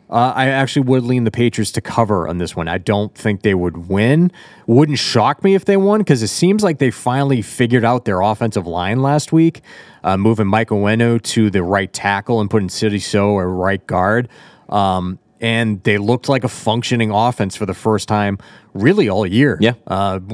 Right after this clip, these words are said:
Speaker 1: probably one of Mac Jones's better games of his career,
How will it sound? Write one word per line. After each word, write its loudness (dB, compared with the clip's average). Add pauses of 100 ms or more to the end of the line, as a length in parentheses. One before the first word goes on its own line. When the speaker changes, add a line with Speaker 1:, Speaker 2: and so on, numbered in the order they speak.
(140)
Speaker 1:
probably 2
one 2
of 0
Mac 0
Jones's -2
better -2
games -2
of -4
his -2
career, -2